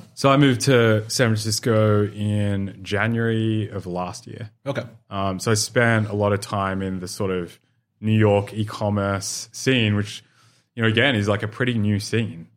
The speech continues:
Speaker 2: Yeah.
Speaker 1: Kind of Gilt Group in two thousand seven and, and,
Speaker 2: It's
Speaker 1: and
Speaker 2: all
Speaker 1: that.
Speaker 2: double click people. A
Speaker 1: It's
Speaker 2: lot
Speaker 1: all
Speaker 2: of it
Speaker 1: double
Speaker 2: is,
Speaker 1: click,
Speaker 2: yeah.
Speaker 1: a lot of double click people
Speaker 2: There's a double
Speaker 1: and
Speaker 2: click mafia that doesn't get talked about as much as, like, the PayPal mafia.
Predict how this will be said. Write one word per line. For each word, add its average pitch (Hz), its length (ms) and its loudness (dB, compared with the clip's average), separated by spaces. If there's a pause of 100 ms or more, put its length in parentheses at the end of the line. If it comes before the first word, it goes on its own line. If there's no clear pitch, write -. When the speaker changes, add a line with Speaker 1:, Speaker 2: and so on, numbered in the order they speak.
Speaker 2:
Yeah. 78 120 -4
Speaker 1:
Kind 117 140 0
of 104 80 -2
Gilt 117 220 2
Group 110 260 2
in 101 120 0
two - 120 -8
thousand 101 340 -2
seven 104 540 0
and, 92 260 -6
and, 101 240 -6
Speaker 2:
It's 95 160 -6
Speaker 1:
and 110 60 2
Speaker 2:
all 101 80 2
Speaker 1:
that. 110 100 -2
Speaker 2:
double 110 220 2
click - 260 -6
people. 82 280 -4
A - 20 -6
Speaker 1:
It's - 200 -14
Speaker 2:
lot 87 180 -6
Speaker 1:
all 131 80 4
Speaker 2:
of 98 60 2
it - 20 0
Speaker 1:
double 127 200 2
Speaker 2:
is, 117 100 -2
Speaker 1:
click, 143 140 0
Speaker 2:
yeah. 120 100 -2
Speaker 1:
a - 20 2
lot 120 100 2
of 107 80 0
double 123 180 2
click 143 180 -2
people 135 380 0
Speaker 2:
There's 117 120 2
a 117 100 2
double 120 160 4
Speaker 1:
and 107 80 -2
Speaker 2:
click - 180 -2
mafia 87 320 -2
that 71 120 -6
doesn't 85 220 -4
get 78 160 -8
talked 80 240 -6
about 73 200 -4
as 73 100 -6
much 82 200 -4
as, 85 100 -6
like, 80 160 -6
the - 80 -10
PayPal 73 400 -4
mafia. 78 340 -12